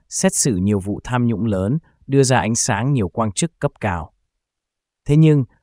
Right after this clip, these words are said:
nỗ lực đập chuột nhưng tránh vỡ bình của ông sẽ là vô vọng, vì chính chiếc bình sinh ra chuột và cuộc duyệt đập này sẽ mãi mãi không bao giờ chấm dứt. Tác giả bổ sung, khi tiến hành đốt lò, ông Trọng rất cần một công cụ,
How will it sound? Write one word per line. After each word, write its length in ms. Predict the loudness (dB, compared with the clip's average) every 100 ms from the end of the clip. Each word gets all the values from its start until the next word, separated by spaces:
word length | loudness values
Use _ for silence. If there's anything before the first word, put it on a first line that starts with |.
| _ _
nỗ 160 | 4 6
lực 240 | 6 2
đập 200 | -2 -2 _
chuột 300 | -2 0 0
nhưng 220 | 0 0
tránh 240 | 2 0 0
vỡ 180 | 2 2
bình 240 | 2 0
của 120 | -4
ông 280 | -4 -2 -4 -8 _
sẽ 180 | -4 0
là 120 | 0
vô 180 | 0 -4
vọng, 240 | -2 -6 -8 _ _ _
vì 140 | -6 -2
chính 260 | -2 -2
chiếc 220 | 0 0
bình 160 | 0 -2
sinh 240 | -2 -4
ra 140 | -2 -4
chuột 300 | -4 -8 -8 _ _ _
và 100 | -6
cuộc 220 | -4 -4
duyệt 160 | -6 -4
đập 240 | -6 -4
này 280 | -6 -6 -12 _ -8
sẽ 180 | -4
mãi 240 | -2 0 0
mãi 300 | -2 -2 -6
không 220 | -4 -2
bao 120 | -2
giờ 180 | -2 -6 -6
chấm 200 | -6 -2
dứt. 180 | -4 -4 -18 _ _ _ _ _ _ _ _
Tác 160 | 0 2
giả 180 | 0 0
bổ 160 | -4
sung, 320 | -4 -2 -2 -6 _ _
khi 200 | _ -4
tiến 180 | 0 0
hành 200 | 2 2
đốt 200 | 0 0
lò, 320 | -2 -2 -6 _ _ _
ông 160 | -2
Trọng 300 | 0 0 0
rất 240 | -2 -4 0
cần 160 | -2
một 200 | 0 -4
công 160 | -4 -4
cụ, 320 | -4 -8 -8